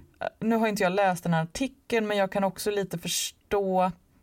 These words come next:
Jag, jag tror inte att jag skulle <laughs> hålla med om den, men, men jag kan ju också reagera på just de här... Liksom, att det nästan, det, det, det finns nästan någonting pornografiskt i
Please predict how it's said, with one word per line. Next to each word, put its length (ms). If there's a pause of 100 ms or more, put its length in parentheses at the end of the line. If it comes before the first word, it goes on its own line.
(120)
Jag, 200
jag 140
tror 260
inte 160
att 80
jag 80
skulle 160
<laughs> 40
hålla 140
med 260
om 100
den, 160 (260)
men, 260
men 160
jag 180
kan 60
ju 60
också 200
reagera 480
på 140
just 200
de 120
här... 100
Liksom, 360 (400)
att 160
det 60
nästan, 380
det, 160
det, 220
det 140
finns 360
nästan 280
någonting 300
pornografiskt 760
i 20